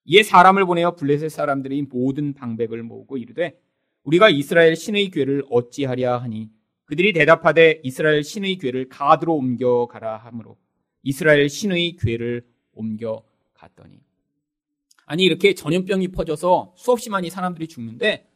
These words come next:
아니, 그러면 그걸 빨리 어디다 보내야지. 왜 하필이면 자기들이 더 큰 도시인 가드로 옮겨간 것일까요? 가드에는 바로 이 다곤이라는 신보다 더 큰 신의 신전이 있었기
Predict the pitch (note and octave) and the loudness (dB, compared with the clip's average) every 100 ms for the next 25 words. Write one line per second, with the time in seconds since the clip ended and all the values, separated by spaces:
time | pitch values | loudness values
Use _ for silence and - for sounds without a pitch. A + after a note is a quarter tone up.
0 | _ _ _ A#3 C4+ C#4 C#4+ D4 D3+ B2 | _ _ _ -4 2 4 4 4 2 0
1 | B3+ B3+ F4+ F4 F#3+ F3+ G#3+ G3+ C#3+ D3 | 0 2 2 4 2 6 4 4 -2 0
2 | F3+ C#3 D3+ G3 G3+ _ _ _ C4+ F#4 | 2 0 0 -4 -4 _ _ _ -2 -2
3 | E4+ D#4+ D#4 - F#3 G3+ A3+ B3 - - | -6 -2 -2 0 -4 -2 2 2 0 -6
4 | F#3 - C4 F#3+ D3 E3+ G#3 F#3 _ _ | -8 -2 -2 2 0 0 -6 -6 _ _
5 | _ D3 D#3 C#3+ D3 C#3+ C#3+ _ _ - | _ 8 8 6 2 2 -2 _ _ -2
6 | A#2+ C3 C3+ C3 C3 _ _ _ - G#2 | 2 4 4 2 0 _ _ _ -16 -12
7 | A2+ G#2+ G#2+ - A2+ D3 C#3 _ _ _ | -8 -10 -10 -10 -6 -6 -8 _ _ _
8 | _ _ _ _ - C3+ D3 C#3+ B2+ E3 | _ _ _ _ 0 4 6 4 2 -2
9 | F#3 - _ _ _ _ _ _ _ E3+ | -4 -10 _ _ _ _ _ _ _ 4
10 | G#3+ D#3+ G3+ F#3+ - D3 F#3+ G3 F#3 E3+ | 6 4 0 -2 2 4 4 4 4 2
11 | F3+ F#3 D#3+ D#3 D#3+ - - F3+ - C4 | -2 -2 2 2 2 0 2 2 4 2
12 | A3+ E3 - - - G#3+ G3+ - B3+ B3 | 2 -2 -8 -16 -6 -4 -4 -6 -4 -2
13 | F#3+ B2+ D3 D3+ _ _ _ A2 - A#2+ | -2 -2 -4 -10 _ _ _ -20 -12 -12
14 | - A#2 A#2 | -10 -10 -10